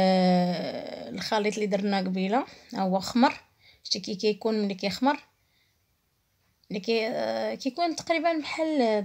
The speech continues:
بحال العجينه ديال، آه، ديال البغرير.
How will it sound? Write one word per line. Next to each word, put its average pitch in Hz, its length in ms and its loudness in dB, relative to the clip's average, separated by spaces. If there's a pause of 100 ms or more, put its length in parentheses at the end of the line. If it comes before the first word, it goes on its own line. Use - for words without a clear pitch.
(160)
بحال 254 460 0
العجينه 208 580 0
ديال، 190 600 0 (560)
آه، 202 280 -2
ديال 190 380 -2 (400)
البغرير. 190 500 0